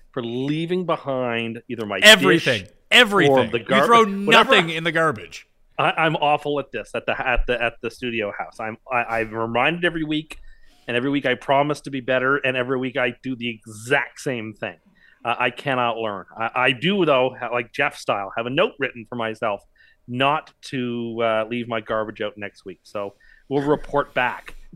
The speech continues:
Speaker 1: uh, and let you know, uh, how I, whether I behaved myself. But, like, honest to God, I'm so angry at the Buffalo Bills. So angry at them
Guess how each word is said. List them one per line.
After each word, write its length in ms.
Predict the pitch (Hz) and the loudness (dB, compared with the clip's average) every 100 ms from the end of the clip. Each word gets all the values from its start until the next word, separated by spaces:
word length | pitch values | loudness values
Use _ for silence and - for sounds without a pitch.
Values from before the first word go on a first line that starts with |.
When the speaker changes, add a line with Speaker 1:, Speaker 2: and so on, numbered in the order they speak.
| _ - | _ -8
Speaker 1:
uh, 100 | 113 | -6
and 140 | 127 117 | -4 0
let 240 | 120 - | -2 -2
you 80 | 120 | -4
know, 400 | 113 110 98 95 - | -2 0 -2 -6 -8
uh, 280 | 110 98 95 - - 104 | -4 -4 -4 -8 -16 -4
how 220 | 117 110 | 0 2
I, 220 | 107 120 | 0 0
whether 260 | 120 123 113 | 0 2 2
I 80 | |
behaved 380 | 107 107 110 104 | 0 -2 -2 -4
myself. 420 | 101 92 - - _ _ _ _ _ _ _ - | -8 -12 -12 -16 _ _ _ _ _ _ _ 0
But, 180 | 156 | 2
like, 240 | 180 202 - _ - - 302 | 2 0 -2 _ -14 -6 2
honest 340 | 302 403 392 - | 4 6 4 0
to 80 | |
God, 380 | 190 120 113 95 _ _ | -2 2 0 0 _ _
I'm 240 | 226 370 370 | 0 2 0
so 600 | - - - 214 233 - _ _ _ - | -4 -2 4 6 4 -4 _ _ _ 0
angry 520 | 170 285 160 131 - 131 | 4 4 2 -4 -4 -6
at 120 | 131 | -2
the 60 | 131 | 0
Buffalo 400 | 135 - 117 107 | 0 2 -4 -2
Bills. 380 | 104 - - _ _ _ _ _ _ _ _ - | -6 -10 -18 _ _ _ _ _ _ _ _ -10
So 560 | - - - - 302 | -6 -4 -2 0 2
angry 440 | 226 220 196 185 139 | 4 4 4 4 4
at 200 | 123 - | 0 0
them 160 | 104 | -4